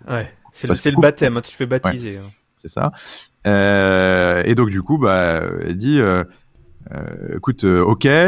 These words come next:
Speaker 2: Euh, ok, tout est, euh, ah oui, alors c'est pas fini parce que Kurt lui explique, euh, Kurt lui explique, « Écoute, euh, j'ai menti, euh, j'ai
Speaker 1: Ouais.
Speaker 2: menti hier. » Alors là, <laughs> tu, tu te dis, « Mais qu'est-ce qui se passe ? »
Speaker 1: Qu'est-ce qui
Speaker 2: Je sais
Speaker 1: se
Speaker 2: pas,
Speaker 1: passe
Speaker 2: donc,
Speaker 1: là ?
Speaker 2: euh, je sais pas, il a, il a, il a la tourette ou un truc comme ça, là, Kurt Angle. En fait, il dit des trucs, mais, euh,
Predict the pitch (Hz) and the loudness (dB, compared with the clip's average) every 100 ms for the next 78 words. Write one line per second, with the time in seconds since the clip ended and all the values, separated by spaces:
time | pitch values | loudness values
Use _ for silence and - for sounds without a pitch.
0 | 202 - _ - 98 95 110 107 95 76 | 0 -6 _ -12 -6 -2 -2 0 -2 -2
1 | - 117 113 98 87 82 87 - 95 104 | -10 -6 -2 0 0 -2 -6 -6 -2 0
2 | 78 - 101 90 98 78 - 87 - 123 | -2 -4 -6 -4 -6 -8 -8 -4 -2 -2
3 | - 95 - 139 151 - _ - - _ | -4 -4 0 0 0 -4 _ -20 -20 _
4 | - 95 92 127 - 107 - 123 92 90 | -4 -2 0 -2 -2 -4 -4 -6 -6 -10
5 | - - _ 87 87 85 82 90 113 139 | -14 -20 _ -8 -4 -4 -2 0 2 2
6 | 110 - 95 110 104 78 87 117 107 - | 2 -2 -6 -6 -6 -4 0 0 0 -4
7 | 110 95 90 107 90 - 71 69 - - | -8 -6 -4 -2 -4 -6 -2 0 0 -2
8 | - _ _ - - - - - 131 - | -6 _ _ -6 -2 -2 -4 0 0 0
9 | 160 143 - - 113 - 120 - - 139 | -4 -6 -10 -8 -6 -4 -6 -6 -10 -12
10 | 131 - - - - 143 139 131 113 110 | -14 -14 -16 -8 -2 2 2 4 2 2
11 | 104 160 127 110 110 104 104 101 101 95 | 0 2 4 2 2 2 2 2 0 0
12 | 92 - 117 110 147 - 110 104 101 104 | -2 -2 -2 0 0 -4 -8 -8 -8 -10
13 | - 104 127 135 113 107 107 113 104 123 | -10 -4 0 2 0 -2 -4 -4 -2 -2
14 | 135 110 - 110 107 113 120 120 135 143 | -2 -4 -6 -10 -10 -6 -4 -4 -4 -4
15 | 117 101 98 95 95 | -4 -4 -2 0 -2